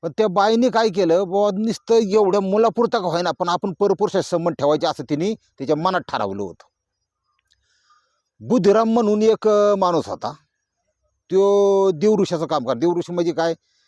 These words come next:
अंगारा तो फार वाकडे तिकडं अज्ञानी लोकांना फसवायचं, त्यांना ते त्यांच्याकडून उतार्याला, यंत्र आपलं यज्ञ करायला, कुठं मंत्राला,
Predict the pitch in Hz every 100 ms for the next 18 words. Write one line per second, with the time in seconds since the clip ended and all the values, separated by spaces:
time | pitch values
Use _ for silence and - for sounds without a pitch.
0 | _ _ 151 160 165 156 175 139 151 151
1 | 160 120 151 151 156 160 143 143 139 156
2 | 156 156 147 147 147 - - 131 139 131
3 | 151 147 143 123 123 143 135 131 131 131
4 | 143 135 131 127 _ _ _ 143 - 143
5 | 139 143 139 131 131 127 127 147 120 143
6 | 127 113 101 98 135 113 107 98 92 139
7 | 143 160 - 147 139 135 131 123 _ _
8 | _ - 135 143 151 139 147 135 135 135